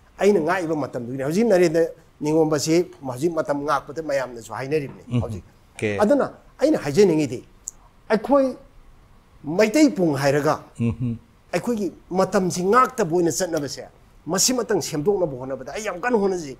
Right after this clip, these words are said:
Speaker 1: ꯑꯗ
Speaker 2: ꯎꯝꯍꯨꯝ꯫
Speaker 1: ꯃꯤꯉꯣꯟꯗ ꯍꯥꯏꯔꯨꯕꯗꯤ ꯌꯥꯗꯕꯅꯤꯅ
Speaker 2: ꯎꯝꯍꯨꯝ꯫
Speaker 1: ꯑꯩꯅ ꯁꯨꯝ ꯉꯥꯛꯆꯕ꯫
Speaker 2: ꯎꯝꯍꯨꯝ꯫
Speaker 1: ꯑꯗ ꯍꯧꯖꯤꯛꯇꯤ, "ꯑꯦ, ꯃꯉꯣꯖꯥꯎ ꯌꯥꯎꯕꯅꯤꯍꯦ ꯐꯪꯁꯟꯗꯣ", ꯑꯗꯨꯅꯦ ꯍꯥꯏ꯫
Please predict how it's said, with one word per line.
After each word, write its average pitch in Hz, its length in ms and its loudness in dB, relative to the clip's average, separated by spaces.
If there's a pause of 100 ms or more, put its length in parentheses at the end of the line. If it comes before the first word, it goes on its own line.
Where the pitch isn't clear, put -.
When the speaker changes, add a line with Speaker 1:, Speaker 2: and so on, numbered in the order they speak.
(240)
Speaker 1:
ꯑꯗ 135 120 0
Speaker 2:
ꯎꯝꯍꯨꯝ꯫ 156 80 0
Speaker 1:
ꯃꯤꯉꯣꯟꯗ 220 320 4
ꯍꯥꯏꯔꯨꯕꯗꯤ 170 440 0
ꯌꯥꯗꯕꯅꯤꯅ 127 520 -2 (160)
Speaker 2:
ꯎꯝꯍꯨꯝ꯫ 113 400 0
Speaker 1:
ꯑꯩꯅ 202 240 4
ꯁꯨꯝ 143 200 -8
ꯉꯥꯛꯆꯕ꯫ 147 420 -4 (260)
Speaker 2:
ꯎꯝꯍꯨꯝ꯫ 113 440 0
Speaker 1:
ꯑꯗ 127 180 -4
ꯍꯧꯖꯤꯛꯇꯤ, 160 560 -2 (240)
"ꯑꯦ, 175 60 -2
ꯃꯉꯣꯖꯥꯎ 143 440 0
ꯌꯥꯎꯕꯅꯤꯍꯦ 151 560 0 (160)
ꯐꯪꯁꯟꯗꯣ", 151 480 -4 (320)
ꯑꯗꯨꯅꯦ 156 340 -2
ꯍꯥꯏ꯫ 117 180 -8